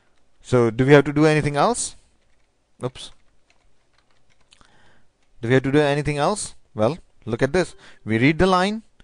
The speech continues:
we copy the line into wherever the pointer is pointing to, and then we increment. But before that, we need to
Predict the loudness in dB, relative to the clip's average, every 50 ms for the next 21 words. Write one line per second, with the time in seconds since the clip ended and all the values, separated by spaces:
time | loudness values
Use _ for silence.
0 | _ _ _ _ _ _ _ -18 -10 -6 -6 -4 -2 0 0 0 2 2 0 0
1 | 2 2 2 0 0 -2 -4 -4 -6 -6 -8 -10 -20 _ -4 2 4 6 6 6
2 | 4 2 0 0 -2 -2 -4 -2 -2 -2 -2 -2 -6 -14 -20 _ _ _ _ _
3 | -2 -2 0 0 -2 -4 -4 -6 -6 -8 -10 -8 -6 -2 0 0 0 0 -2 -4
4 | -4 -2 -4 -4 -4 -4 -10 -12 -18 -20 -20 -20 -20 -20 -20 -20 -6 0 0 0
5 | 0 0 -2 2 2 2 4 4 4 2 2 -2 -4 -4 -4 -4 -2 -2 -2 -2